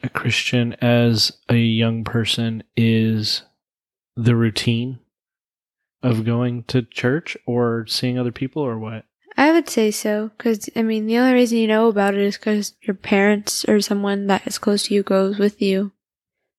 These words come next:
Speaker 2: and wants you to go. And they probably, if they want you to go, they probably do it every week.
Speaker 1: Yeah. So then I guess
Speaker 2: And once
Speaker 1: if
Speaker 2: the parents stop, why would the kid keep going?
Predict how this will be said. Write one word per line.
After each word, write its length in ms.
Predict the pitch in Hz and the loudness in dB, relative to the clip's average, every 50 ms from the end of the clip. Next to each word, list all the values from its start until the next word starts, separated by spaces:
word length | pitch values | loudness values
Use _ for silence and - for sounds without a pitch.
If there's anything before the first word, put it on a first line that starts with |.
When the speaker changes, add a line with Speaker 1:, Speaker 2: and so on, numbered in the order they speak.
| _ _ _ _ _ _ - | _ _ _ _ _ _ 0
Speaker 2:
and 140 | 208 196 | 2 2
wants 300 | 190 196 196 214 208 - | 4 2 2 0 0 0
you 80 | 214 208 | 0 2
to 120 | 190 202 | 2 0
go. 400 | 190 202 196 190 190 202 208 202 - _ - | 0 2 0 2 0 -2 -4 -6 -10 _ -12
And 120 | 220 220 208 | -10 -4 0
they 180 | 202 202 196 | 0 0 0
probably, 480 | - - 196 196 190 - 208 202 196 196 | 0 0 0 0 0 0 0 0 2 0
if 60 | 196 | 2
they 140 | 208 208 208 | 2 2 2
want 180 | 208 208 202 | 2 4 2
you 60 | 208 196 | 4 2
to 80 | 202 | 2
go, 220 | 196 - 208 208 202 | 2 2 2 2 2
they 60 | 196 | 0
probably 320 | - - 202 196 202 202 | -2 0 0 2 2 2
do 180 | 185 - 196 202 | 2 4 4 4
it 220 | 208 196 - - _ _ _ _ _ _ _ _ _ _ _ _ 220 | 4 2 0 -2 _ _ _ _ _ _ _ _ _ _ _ _ -6
every 260 | 208 185 196 196 185 | -4 -2 -2 -2 -2
week. 420 | 180 190 202 214 - _ _ - _ _ _ _ _ _ _ _ _ _ _ | 0 0 -2 -2 -4 _ _ -20 _ _ _ _ _ _ _ _ _ _ _
Speaker 1:
Yeah. 240 | - 135 127 127 123 - _ _ _ _ _ _ _ _ _ _ _ _ _ _ _ _ _ _ | 0 2 2 2 0 -2 _ _ _ _ _ _ _ _ _ _ _ _ _ _ _ _ _ _
So 180 | - - 147 139 | 0 2 4 4
then 140 | 135 127 | 4 4
I 80 | 127 123 | 2 2
guess 160 | 117 123 214 | 4 4 4
Speaker 2:
And 80 | 214 214 | 4 4
once 120 | 220 214 | 2 2
Speaker 1:
if 40 | - | 0
Speaker 2:
the 80 | 233 202 | -2 -2
parents 440 | - - 208 208 214 220 220 - - | 0 2 2 4 4 2 2 0 -4
stop, 340 | - - - 214 226 220 _ | -6 -4 -2 -2 -2 -2 _
why 160 | - 214 214 214 | -4 -2 0 0
would 200 | 214 214 208 208 | 0 -2 -4 -6
the 60 | 226 - | -8 -4
kid 240 | - 226 214 208 | -4 -4 -4 -4
keep 160 | - - 220 226 | -6 -6 -4 -4
going? 440 | 220 220 220 233 247 233 220 214 | -4 -4 -4 -4 -6 -6 -8 -8